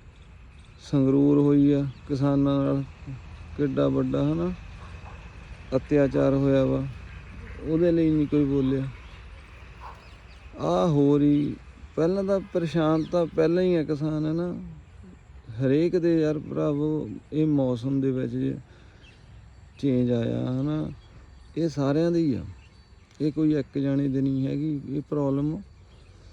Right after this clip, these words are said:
ਤੇ ਇਹ ਸਾਰਿਆਂ ਨੂੰ ਹੀ ਆਈ ਆ।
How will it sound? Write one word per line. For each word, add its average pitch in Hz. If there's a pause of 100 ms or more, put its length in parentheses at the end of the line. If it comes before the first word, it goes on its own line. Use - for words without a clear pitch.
(300)
ਤੇ 127 (420)
ਇਹ 147
ਸਾਰਿਆਂ 135
ਨੂੰ 156
ਹੀ 151 (880)
ਆਈ 110
ਆ। 98